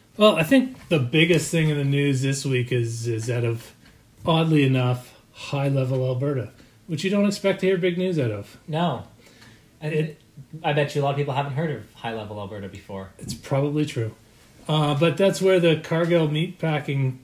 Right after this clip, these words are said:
Speaker 1: plant is, and it is the biggest covid nineteen hotspot in North America. I believe I read that.
Speaker 2: Yeah, it's, like, the biggest isolated outbreak.
Speaker 1: Yeah.
Speaker 2: Absolutely, it is.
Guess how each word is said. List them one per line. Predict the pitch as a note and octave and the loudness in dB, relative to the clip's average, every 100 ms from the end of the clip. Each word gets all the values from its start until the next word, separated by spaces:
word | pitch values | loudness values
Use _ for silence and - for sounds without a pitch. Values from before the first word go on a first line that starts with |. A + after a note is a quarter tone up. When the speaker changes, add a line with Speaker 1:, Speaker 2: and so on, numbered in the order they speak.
| - | -10
Speaker 1:
plant | - C#3+ C#3+ | -4 -2 -2
is, | C#3+ C#3+ D#3 F3 D3+ | 2 2 2 0 -6
and | C#3+ C#3+ C#3+ D3 | -6 -4 -4 -2
it | D3+ | -2
is | D3 D3 C#3+ C#3 | 0 0 -2 0
the | D3 D3 D3 C#3+ C#3 - - - _ _ _ _ _ - | 2 4 4 4 2 -2 -18 -20 _ _ _ _ _ 0
biggest | F#3+ F#3+ G3 G3 - - | 0 2 0 -2 -10 -14
covid | - E3+ E3+ F3 F3 D#3 | -2 0 2 2 0 0
nineteen | D#3 D#3+ E3+ D#3+ - D#3+ D#3+ D#3+ | 0 0 -2 -8 -6 -2 0 0
hotspot | C#3+ D#3 D#3 - D#3+ | 0 -2 -4 -4 -4
in | D#3+ | -2
North | D#3+ D#3 | -2 -2
America. | E3+ F3+ F3+ A3 - _ _ _ - | -2 -4 -4 -8 -10 _ _ _ -10
I | D3 | -6
believe | D3+ D#3+ D#3+ | 0 0 0
I | |
read | D#3+ D#3+ | 0 -2
that. | D#3+ F#3+ - | -2 -6 -6
Speaker 2:
Yeah, | B3 B3+ D#3 B2+ | 2 2 2 -2
it's, | E3 - - | -6 -12 -4
like, | F#3+ E3+ - - - - | 0 0 -4 -16 -20 -12
the | D3+ | -6
biggest | D#3+ F#3+ F#3+ - - | -2 0 0 -2 -4
isolated | F3 E3 - E3 D3 C3 | 0 0 0 0 0 0
outbreak. | A#2 G2+ A2 F#2+ - | -4 -4 -10 -10 -2
Speaker 1:
Yeah. | E3 A2 - - - - | 0 0 -4 -14 -20 -10
Speaker 2:
Absolutely, | E3+ E3 - D3 C3+ A#2+ | -4 -4 -4 -4 -4 -4
it | B2 | -4
is. | G#2 - | -6 -10